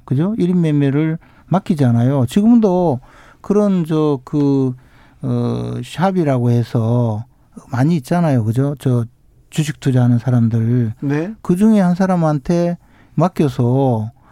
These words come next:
Speaker 1: 뭐 수직-, 수익을 많이 남긴다고 하더니 나중에 보니까 손해를, 어, 보고 있더라. 그래서 그냥 돈을 다시 돌려받고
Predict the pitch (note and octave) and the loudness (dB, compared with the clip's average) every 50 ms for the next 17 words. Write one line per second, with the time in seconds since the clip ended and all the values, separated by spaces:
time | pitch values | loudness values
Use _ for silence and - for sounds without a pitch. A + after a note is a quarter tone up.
0 | - _ G#3+ F#3+ G3+ G3+ F#3 - - - C4 A#3 A#3 A3 G3+ F#3+ - - - B3+ | -6 _ 0 2 2 2 0 -2 -2 -2 0 2 2 0 0 -2 -2 0 0 2
1 | A#3+ A3 G3 E3+ C#3+ C3+ B2+ C3+ D3 E3 E3+ E3 D3+ C#3 D3 E3 F#3 E3+ F3 E3 | 2 2 2 2 2 2 2 2 2 0 0 0 0 0 0 0 0 0 0 0
2 | D3 C#3+ C3 B2 A#2+ B2+ C3 D3 D3 C#3+ D3 D#3 E3+ F3 F3+ F3 F3+ - _ _ | 0 2 2 2 0 0 0 0 0 0 0 0 0 0 0 -2 -4 -6 _ _
3 | _ _ _ _ - C3 C#3+ D3+ E3+ F3+ E3+ C#3+ B2+ D#3 D#3+ D#3 C#3+ B2+ - D#3+ | _ _ _ _ 0 0 2 2 0 0 -2 0 -2 -2 0 0 -2 -2 -2 -2
4 | D#3 D3+ D3+ E3 F3+ - - _ - - E3+ F3 F3 F3 F3 E3+ E3 E3 E3 E3 | -2 -2 -2 -4 -8 -12 -18 _ -6 -2 0 0 0 0 0 0 -2 -2 -2 0
5 | D#3+ D#3+ D#3 D#3 D#3 D3+ D3+ E3 E3+ E3 D#3+ D3+ C#3 C3 - - - - - - | 0 0 -2 -2 -2 -2 -2 0 0 0 0 0 -2 -2 -4 -10 -18 -20 -20 -12
6 | - - C3+ B2+ B2+ - D#3 D#3 C#3 B2 B2+ - D#3+ C#3 C3 B2 B2+ D#3+ G3 F#3 | -4 -2 -2 -2 0 0 0 2 2 0 0 -2 -2 0 0 0 0 0 -2 -2
7 | - - E3 D#3 D3 C3 - - _ - - - G3 G3 F3+ D#3 C#3 B2+ - - | -2 -2 -2 -2 -2 -4 -8 -14 _ -20 -10 -4 -2 0 0 0 -2 -6 -8 -16
8 | - _ _ _ - E3 F3+ F#3 E3+ E3 E3 D#3 - D#3+ D#3+ F3+ G3+ G3 F3 D3+ | -20 _ _ _ -2 -2 0 0 -2 -2 -4 -4 -4 -4 -2 0 0 0 0 0
9 | D#3 E3 - - C#3 B2 B2 B2+ C3+ C#3 B2+ A#2 A2+ A#2 | -2 -4 -4 -4 -2 0 0 2 2 2 0 0 -2 -4